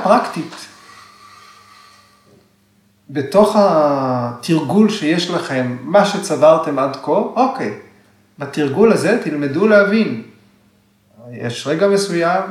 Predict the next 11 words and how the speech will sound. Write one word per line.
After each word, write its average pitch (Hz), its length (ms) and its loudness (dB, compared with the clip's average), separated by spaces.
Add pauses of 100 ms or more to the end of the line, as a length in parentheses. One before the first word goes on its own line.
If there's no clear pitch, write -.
(100)
שהייתם 127 680 -8
על 131 120 0
הגל, 127 600 2 (120)
שסחף - 600 -8
אתכם 156 320 -10 (100)
פנימה. 139 420 -6 (800)
רגע 143 220 -4
מסוים, 147 560 0 (760)
אתם 151 240 -6
הולכים 151 320 -6
החוצה. 156 460 -8